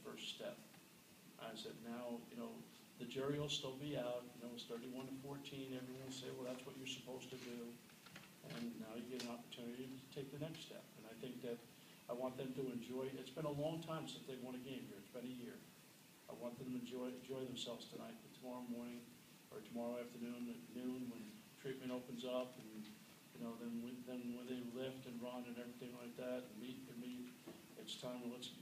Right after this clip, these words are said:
get this game behind us and, you know, s-, enjoy the game a little bit, but get the game behind us, use the mistakes we made to learn off of, and let's start getting ready to get into a normal routine. I like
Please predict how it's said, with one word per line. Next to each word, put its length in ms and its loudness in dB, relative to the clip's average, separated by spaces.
get 160 0
this 160 0
game 240 0
behind 320 0
us 240 0
and, 100 -4
you 80 -8
know, 80 -2
s-, 240 2
enjoy 280 6
the 200 0
game 160 2
a 80 0
little 240 0
bit, 240 0
but 80 -6
get 160 -2
the 80 -6
game 160 2
behind 400 -2
us, 160 -2
use 320 4
the 80 -4
mistakes 480 2
we 80 0
made 240 0
to 160 -4
learn 160 -2
off 240 -6
of, 80 -2
and 60 -4
let's 160 -4
start 260 0
getting 160 -4
ready 240 -2
to 160 -6
get 80 -2
into 240 -4
a 160 -4
normal 400 0
routine. 480 -6
I 160 10
like 240 6